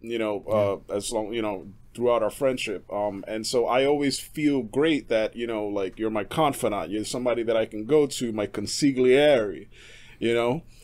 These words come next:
Speaker 1: Um, that
Speaker 2: Don't
Speaker 1: I
Speaker 2: ever
Speaker 1: can
Speaker 2: say that word again, 'cause you butchered it. It's
Speaker 1: I don't
Speaker 2: consigliere. Stop it. Oh my God.
Speaker 1: Whatever
Speaker 2: My
Speaker 1: it is,
Speaker 2: Italian
Speaker 1: bro.
Speaker 2: friends are killing themselves right now.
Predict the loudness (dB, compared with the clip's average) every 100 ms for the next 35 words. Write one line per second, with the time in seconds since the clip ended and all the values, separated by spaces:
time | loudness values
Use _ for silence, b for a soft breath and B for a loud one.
0 | b 2 4 2 2 4 6 6 4 4
1 | 4 6 6 6 6 4 4 2 0 -2
2 | -4 -2 -4 -2 -4 -4 -6 -6 -8 -12
3 | -4 2 4 4 2 2 2 2 -2 0
4 | 2 2 0 -10 -12 -4 2 2 2 -2
5 | -2 0 0 -2 2 2 4 4 4 4
6 | 4 6 4 4 2 2 -2 2 2 4
7 | 0 -2 -2 -2 -2 -4 -4